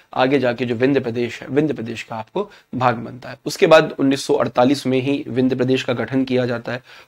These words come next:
और इसके अंतर्गत ओरछा become the part of the विंध्य प्रदेश, है ना, विंध्य प्रदेश का भाग यहाँ पे बन जाता है।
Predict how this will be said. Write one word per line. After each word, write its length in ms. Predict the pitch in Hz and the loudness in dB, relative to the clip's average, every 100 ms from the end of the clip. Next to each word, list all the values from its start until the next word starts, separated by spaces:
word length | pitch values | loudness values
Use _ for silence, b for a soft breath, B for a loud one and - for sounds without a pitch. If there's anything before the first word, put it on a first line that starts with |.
| - | -2
और 220 | 127 - | 0 0
इसके 220 | 147 - | -2 2
अंतर्गत 520 | 151 127 123 131 131 131 B B | 2 2 2 2 2 0 B B
ओरछा 260 | 143 139 160 | 4 4 4
become 320 | 131 120 120 | 2 0 -2
the 160 | 120 - | -4 -4
part 180 | 120 127 - - | -8 -8 -10 -12
of 80 | 120 | -6
the 160 | 156 208 b b - | -4 -4 b b -6
विंध्य 360 | 120 120 123 110 | -2 0 0 -2
प्रदेश, 480 | 110 - - - - | -8 -10 -10 -12 -8
है 60 | 190 | -2
ना, 60 | |
विंध्य 220 | 127 131 123 | 0 0 0
प्रदेश 280 | 113 110 | -4 -8
का 200 | - 143 - b b | -8 -10 -10 b b
भाग 280 | 123 123 127 | -4 2 2
यहाँ 160 | 117 107 | 2 -6
पे 100 | 113 | -10
बन 160 | 113 | -12
जाता 280 | 107 113 123 | -12 -12 -16
है। 100 | 127 | -18